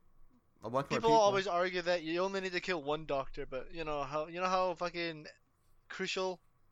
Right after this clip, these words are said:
Speaker 2: a single doctor is in a world like that, where everybody, everybody
Speaker 1: Yeah.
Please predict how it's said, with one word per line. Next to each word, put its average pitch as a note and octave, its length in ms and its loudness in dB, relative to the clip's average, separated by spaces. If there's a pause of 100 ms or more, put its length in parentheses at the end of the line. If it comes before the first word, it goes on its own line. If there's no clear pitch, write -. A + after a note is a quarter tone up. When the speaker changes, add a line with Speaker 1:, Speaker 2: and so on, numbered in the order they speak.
(120)
Speaker 2:
a - 60 -10
single E3+ 280 -2
doctor D#3+ 380 2
is F3 80 -4
in F3 80 -4
a E3 80 -4
world E3+ 220 -4
like E3+ 160 -4
that, F3 260 0
where D3 140 -6
everybody, D3+ 320 -8
everybody D3 460 -8 (140)
Speaker 1:
Yeah. E3+ 100 -12